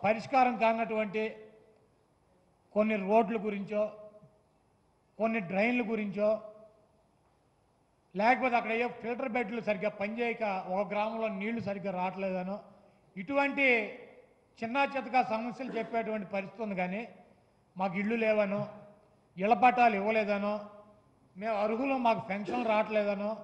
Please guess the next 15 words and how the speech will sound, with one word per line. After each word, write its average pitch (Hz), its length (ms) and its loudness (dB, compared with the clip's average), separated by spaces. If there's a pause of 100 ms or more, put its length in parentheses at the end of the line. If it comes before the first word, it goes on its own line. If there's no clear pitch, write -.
(540)
మాకు 220 200 0
రేషన్ 226 480 2
రావట్లేదనో, 220 760 2 (500)
లేదా 240 220 4
మాకు 240 200 4
అమ్మఒడి 226 440 4
రాలేదనో, 214 720 0 (440)
లేదా 233 180 2
మా 247 120 4
పిల్లలు 247 320 0
చదువుకున్నారు 240 580 2
ఫీజు 247 280 -8
reimbursement 233 540 -2
రాలేదనో, 208 600 -2 (640)
లేకపోతే 262 880 6